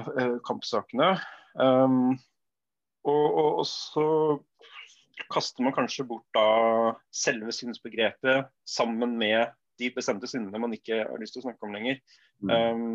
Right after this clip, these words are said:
Speaker 1: og det, det, det, det tror jeg kanskje er en, en tabbe. Um, at hvis du, eh, jeg, jeg, hvis du slutter helt å se verden gjennom de, på en måte, de brillene, så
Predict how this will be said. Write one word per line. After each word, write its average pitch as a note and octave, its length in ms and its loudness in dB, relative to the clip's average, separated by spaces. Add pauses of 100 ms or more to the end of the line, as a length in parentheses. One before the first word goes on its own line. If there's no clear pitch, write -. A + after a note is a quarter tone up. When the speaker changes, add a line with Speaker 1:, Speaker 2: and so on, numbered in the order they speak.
(200)
Speaker 1:
og C3+ 80 -2
det, C#3 100 2
det, D3 140 0 (1040)
det, C#3 140 -2
det C#3+ 140 0
tror C#3 160 0
jeg C3 80 2
kanskje A2 320 0
er G#2 200 4
en, A#2 100 -4 (120)
en A#2 160 -8
tabbe. - 580 -6 (240)
Um, A2+ 500 0 (520)
at - 280 -8 (300)
hvis - 220 -10
du, D3 120 -2 (380)
eh, - 200 -2
jeg, D3+ 280 -2
jeg, C3 360 2 (220)
hvis - 220 -10
du C#3+ 260 -4
slutter - 580 -10 (180)
helt D3 460 -4
å D3 80 -8
se A#2 240 -2
verden A2+ 300 0
gjennom A#2+ 200 -4
de, A2 220 -14
på - 200 -20
en - 80 -20
måte, A#2 180 -20
de B2 160 -10
brillene, C#3 340 -2 (1040)
så - 520 -4